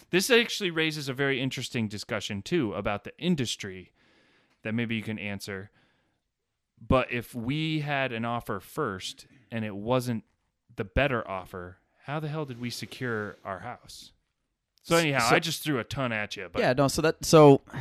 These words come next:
Speaker 2: okay, so
Speaker 1: hit me.
Speaker 2: Yes. So, so the story, uh, Ryan said was pretty good. That's about, you were pretty spot on on that whole thing. What was funny about that was, and I didn't think you would remember it, but you hit it right off in the start, is that we were scanning and,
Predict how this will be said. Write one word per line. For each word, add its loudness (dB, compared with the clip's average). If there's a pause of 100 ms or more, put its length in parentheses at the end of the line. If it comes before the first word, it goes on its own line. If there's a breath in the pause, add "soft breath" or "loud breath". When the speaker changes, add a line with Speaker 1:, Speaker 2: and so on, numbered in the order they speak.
(200 loud breath)
Speaker 2:
okay, 8
so 10
Speaker 1:
hit -2
me. -4
Speaker 2:
Yes. 4
So, 4
so 6
the 2
story, 6
uh, 8 (480 soft breath)
Ryan 8
said 6
was 4 (680)
pretty 8
good. 6
That's 4
about, 4
you 4
were 6
pretty 0
spot 6
on 8
on 4
that 4
whole 4
thing. 4 (680 loud breath)
What 2
was 6
funny 10
about 12
that 6
was, 4 (960)
and 6
I 10
didn't 10
think 6
you 6
would 2
remember 8
it, 6
but -2
you 4
hit 4
it 0
right 6
off 4
in 0
the 0
start, 4
is 4
that 6
we 4
were 6
scanning 4
and, 2